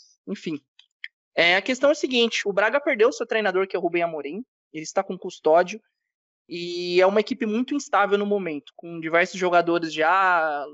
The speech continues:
negociados, o seu capitão, ele também já tá acabando o contrato, não sabe se vai renovar. Então tá faltando comando na equipe do Braga, tá?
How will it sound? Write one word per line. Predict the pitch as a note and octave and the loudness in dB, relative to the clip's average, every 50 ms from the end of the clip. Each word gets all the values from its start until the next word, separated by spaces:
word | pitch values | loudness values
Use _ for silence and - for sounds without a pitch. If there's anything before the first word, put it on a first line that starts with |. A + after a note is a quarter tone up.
| C#3 _ | -16 _
negociados, | E3 E3+ E3+ F3 F3 - - F3 D#3+ D#3+ F#3+ G#3+ A3+ A3 G#3+ G#3 F#3 F#3+ F3 | -18 -10 -8 -8 -8 -8 -6 -2 0 2 4 4 4 4 4 2 0 -8 -20
o | F3+ F3+ | -20 -20
seu | - - F3 F3 | -12 -10 -10 -10
capitão, | E3+ - F3 E3+ - _ _ - E3+ E3+ E3+ E3+ | -4 -4 -4 -4 -4 _ _ -6 -6 -6 -6 -8
ele | E3+ D#3+ E3+ | -10 -12 -10
também | - - D#3+ D#3+ D#3+ E3 E3 | -10 -10 -10 -10 -10 -12 -6
já | D#3 E3 D#3 D#3 D3+ D3 D3 | -2 0 2 2 2 0 -2
tá | - F3+ | -4 -4
acabando | E3 - E3+ E3 E3 E3+ | -4 -2 0 0 -2 -2
o | E3 | -4
contrato, | - E3 D#3 - E3 E3 E3 - E3 | -8 -8 -2 2 2 2 2 0 -6
não | D#3+ D#3+ | -10 -10
sabe | D#3 - D#3+ D#3 D#3+ | -8 -8 -8 -8 -8
se | - - | -12 -8
vai | D#3 D#3 D3+ | -6 -6 -6
renovar. | D#3 D#3 D3 D3 - - D#3+ F3 G3 G3+ G3 G3+ - _ _ _ _ _ _ _ _ _ _ _ _ - | -6 -8 -12 -6 0 2 4 4 4 4 2 -2 -8 _ _ _ _ _ _ _ _ _ _ _ _ -14
Então | E3 - G#3+ G#3+ | -2 0 0 2
tá | G#3+ B3 | 2 2
faltando | A#3 - A#3+ A#3 A#3+ A#3 A#3+ A3+ | 4 4 2 4 2 0 -2 0
comando | - A#3+ A#3 G#3+ G#3 G#3 A3 A3+ A3 G#3+ | 0 0 0 0 0 -2 0 0 0 0
na | G#3+ G#3+ | 0 -4
equipe | - - - - | -6 -10 -10 -6
do | G3 G#3+ | -6 -4
Braga, | F3+ E3 C#3 C3+ C3 C3+ B2 - | -2 0 0 0 -2 -4 -8 -10
tá? | - C3+ C#3+ | -12 -14 -14